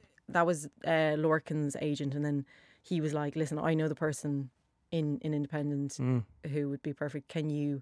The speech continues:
Speaker 1: be in London, like, next week?" And I was like, "Yeah." <laughs> And then I was,
Speaker 2: Mm.
Speaker 1: and then I, I rang my friend, um, uh, Paul Reed.
Speaker 2: So you went from Ca-, from Ireland to,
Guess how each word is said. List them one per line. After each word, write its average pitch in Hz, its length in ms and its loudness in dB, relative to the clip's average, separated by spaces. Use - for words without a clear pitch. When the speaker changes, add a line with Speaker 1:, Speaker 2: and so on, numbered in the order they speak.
Speaker 1:
be 160 120 -2
in 143 100 0
London, 143 280 0
like, 139 220 -6
next 147 220 -6
week?" 143 320 -6
And 143 80 -4
I 143 40 -4
was 139 100 -6
like, 139 200 -6
"Yeah." 359 260 -2
<laughs> 269 240 10
And 247 160 6
then 247 120 4
I 240 260 6
was, 254 80 -2
Speaker 2:
Mm. 131 240 2
Speaker 1:
and 220 120 2
then 226 200 4
I, 214 160 4
I 214 100 4
rang 214 280 4
my 208 180 2
friend, 185 440 0
um, 165 400 0
uh, 175 280 4
Paul 180 260 4
Reed. 175 340 2
Speaker 2:
So - 160 -2
you 147 40 8
went 156 140 8
from 151 300 6
Ca-, 190 320 2
from 139 340 4
Ireland 156 380 8
to, - 100 -4